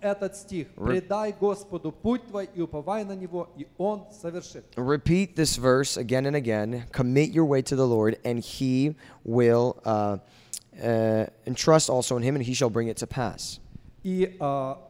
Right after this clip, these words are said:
Speaker 1: это будет в вашей жизни работать.
Speaker 2: And this will work in your life.
Speaker 1: А, я хочу поговорить сегодня о трёх видах борьбы,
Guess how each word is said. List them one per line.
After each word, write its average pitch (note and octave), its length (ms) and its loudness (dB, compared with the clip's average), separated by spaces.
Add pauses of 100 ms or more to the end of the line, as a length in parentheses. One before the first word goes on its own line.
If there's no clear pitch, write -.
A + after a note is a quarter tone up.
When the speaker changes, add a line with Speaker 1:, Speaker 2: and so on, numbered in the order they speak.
(640)
Speaker 1:
это F#3+ 280 -2
будет F3+ 300 4
в - 80 -16
вашей D#3+ 280 -6
жизни C#3+ 320 -6
работать. C3+ 480 -6
Speaker 2:
And C3+ 180 2
this F3+ 240 2
will E3+ 280 4
work A#2+ 360 0
in G#2+ 120 -4
your F#2+ 140 0
life. E2+ 460 -8 (500)
Speaker 1:
А, C#3+ 340 0
я G3+ 100 2
хочу A3 260 -6
поговорить G3 520 0
сегодня F#3+ 560 -6
о E3 160 -4
трёх G3 340 0
видах F3 340 -4
борьбы, D3+ 360 -8